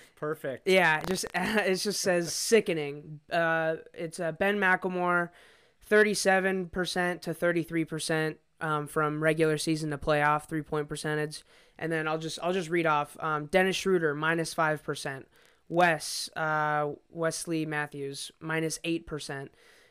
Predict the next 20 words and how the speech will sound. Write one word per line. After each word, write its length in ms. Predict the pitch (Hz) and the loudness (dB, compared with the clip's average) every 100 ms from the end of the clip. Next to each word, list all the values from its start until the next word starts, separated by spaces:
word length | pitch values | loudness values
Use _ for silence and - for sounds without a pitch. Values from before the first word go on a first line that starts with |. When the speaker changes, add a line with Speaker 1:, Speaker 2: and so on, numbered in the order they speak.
| _ - | _ -8
Speaker 2:
Um, 460 | 151 147 143 143 - | -4 -2 -2 -6 2
Alex 320 | 170 175 - | 4 4 0
Caruso, 480 | - 180 180 190 180 | -2 0 2 2 0
minus 340 | 165 160 160 - | 0 -2 -2 -4
eleven 420 | 151 151 165 165 | -4 -2 -2 -4
percent. 440 | 165 - 175 170 - _ _ | -6 -4 -2 -2 -6 _ _
K 220 | - 208 214 | 2 4 4
C 240 | - 214 | 2 0
P, 560 | - 208 208 233 254 254 _ _ _ _ _ _ _ _ _ _ _ _ _ _ _ _ _ _ _ - | 0 0 2 2 2 -2 _ _ _ _ _ _ _ _ _ _ _ _ _ _ _ _ _ _ _ 0
minus 400 | 185 220 233 - | 6 8 6 4
thirty-three 580 | 220 220 233 - 220 220 | 8 8 8 4 2 4
percent. 540 | 202 - 190 160 143 330 | 2 2 4 4 0 -6
Speaker 1:
<laughs> 80 | - | -4
Speaker 2:
He 120 | 202 | -2
dropped 280 | 196 220 226 | 6 8 8
from 140 | 233 214 | 4 2
forty-one 520 | 233 226 233 220 214 | 6 6 6 4 6
to 100 | 202 196 | 4 4
eight 160 | 190 | 2
percent. 480 | 190 175 175 143 - | 0 -2 -2 -2 -6